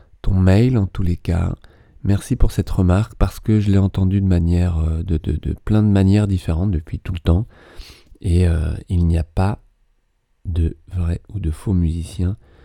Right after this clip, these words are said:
Il n'y a que des musiciens en recherche de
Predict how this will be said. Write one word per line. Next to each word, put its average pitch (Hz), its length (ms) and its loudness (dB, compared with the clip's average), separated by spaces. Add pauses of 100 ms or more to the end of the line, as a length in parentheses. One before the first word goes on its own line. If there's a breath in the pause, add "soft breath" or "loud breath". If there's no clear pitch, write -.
(520 soft breath)
Il 85 180 0
n'y 87 160 4
a 98 80 0
que - 180 -8
des 85 180 -4
musiciens 95 640 -2
en 85 140 -6
recherche 90 880 -4 (580 soft breath)
de 85 180 0